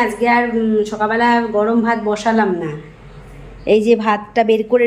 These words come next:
রেখেছি, বললাম যে মাইক্রোওয়েভ থেকে গরম করে নিয়ে আয় ওভেনে। আর এদিকে রয়েছে হলো তোমার, ও, কালকের মটন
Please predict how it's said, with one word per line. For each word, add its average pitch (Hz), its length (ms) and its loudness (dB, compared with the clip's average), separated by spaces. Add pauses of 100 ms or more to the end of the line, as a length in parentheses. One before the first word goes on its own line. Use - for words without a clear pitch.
রেখেছি, 240 280 0 (120)
বললাম 214 220 2 (120)
যে 220 80 4 (340)
মাইক্রোওয়েভ 202 480 0
থেকে 262 120 2 (160)
গরম 208 240 4 (120)
করে 208 220 -2
নিয়ে 175 180 -8
আয় 165 140 -14
ওভেনে। 185 300 -10 (1500)
আর 190 80 0 (120)
এদিকে 220 340 -2 (1000)
রয়েছে 208 340 -2 (100)
হলো 233 180 -2 (140)
তোমার, 233 440 2 (260)
ও, - 20 4 (320)
কালকের 202 420 2
মটন 208 280 2